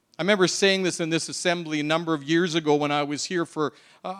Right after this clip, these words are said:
a Sunday, a Sunday morning, Sunday night, th-, that God's intention was never for us to enjoy the filling of the Holy Spirit as an event.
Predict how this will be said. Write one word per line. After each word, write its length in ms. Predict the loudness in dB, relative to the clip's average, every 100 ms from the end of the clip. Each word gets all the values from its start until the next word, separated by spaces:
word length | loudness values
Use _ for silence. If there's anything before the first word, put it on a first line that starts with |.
| -6
a 60 |
Sunday, 500 | -4 -2 0 0 0
a 180 | -2 -4
Sunday 320 | -4 -2 -2
morning, 300 | -4 -4 -4
Sunday 340 | -6 -8 -6 -6
night, 300 | -2 -4 -6 -16 -20 _
th-, 140 | -16 -12
that 360 | 0 0 0 _ _ _ _ _ _ _ -14 6
God's 360 | 8 8 6
intention 680 | 0 -2 -2 -4 -4 -8 -6
was 180 | -6 -6
never 240 | -8 -8
for 280 | -8 -4 -2
us 260 | -2 -4 -18 _ _ -8
to 180 | -4
enjoy 560 | -2 -2 0 2 4 2
the 240 | -2 -12
filling 440 | -20 -4 -2 -2 -4
of 100 | -6
the 100 | -6
Holy 300 | -6 -8 -8
Spirit 440 | -10 -6 -6 -6 -8
as 200 | -12 -10
an 80 |
event. 560 | -12 -10 -8 -8 -12 -20